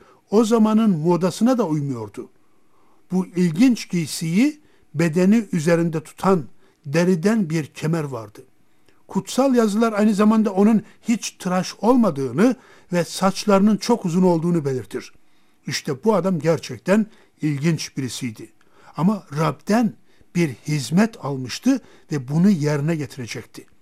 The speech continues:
Aslında Yahya, Eski Antlaşma kitabının sayfasından çıkıp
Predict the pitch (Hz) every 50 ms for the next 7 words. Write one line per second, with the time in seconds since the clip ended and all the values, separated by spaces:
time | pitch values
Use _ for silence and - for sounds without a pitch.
0 | _ _ _ _ - - _ - 147 139 - 190 185 202 196 208 196 170 160 190
1 | 262 254 185 - - - - - _ - 147 151 - - - 254 233 208 - -
2 | 175 156 - - 175 151 - - - - 165 156 160 160 165 156 - - - 160
3 | 151 - - 151 139 - 160 151 147 147 196 247 254 247 - - - - - -
4 | 277 -